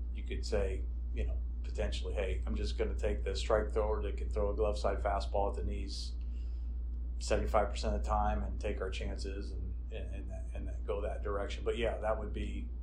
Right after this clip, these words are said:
tremendous to get into some sort of a system to where you had, you know, you had a seventh inning guy, an eighth inning guy, a ninth inning guy, and they all, you know, you had an over the top righty and a low slot lefty, and then a,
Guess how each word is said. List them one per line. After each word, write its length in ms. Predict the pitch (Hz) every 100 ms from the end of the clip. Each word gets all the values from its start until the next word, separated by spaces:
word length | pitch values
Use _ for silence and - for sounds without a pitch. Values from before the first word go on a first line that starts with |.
| - - - -
tremendous 500 | 117 113 113 101 -
to 120 | 101
get 260 | 107 107 -
into 200 | 120 101
some 240 | 113 104
sort 260 | - 110 107
of 160 | 101
a 180 | 101 95 -
system 520 | - - 113 - 101
to 100 | 101
where 240 | 98 104 101
you 140 | 104
had, 300 | 104 101 98 - - - - - - - - - -
you 100 | -
know, 80 | -
you 100 | 110
had 120 | 113 107
a 60 |
seventh 380 | - 127 117 113
inning 180 | 117 113
guy, 200 | 113 113
an 80 | 110
eighth 200 | 113 117
inning 200 | 110 113
guy, 220 | 107 110
a 60 |
ninth 280 | 110 110 113
inning 180 | 110 113
guy, 260 | 107 107 107
and 140 | 104
they 120 | 101
all, 480 | 98 104 104 101 - - - - - - -
you 100 | 107
know, 160 | 98 98
you 100 | 101
had 220 | 104 104
an 60 | 101
over 240 | 107 113 110
the 120 | 101
top 300 | 117 113 110
righty 480 | 113 113 113 113 113
and 140 | 107
a 220 | 107 110 - - - - -
low 220 | 139 123 123
slot 400 | - 127 120 120
lefty, 540 | 120 117 - 123 120
and 160 | 113 113
then 100 | 113
a, 280 | 113 110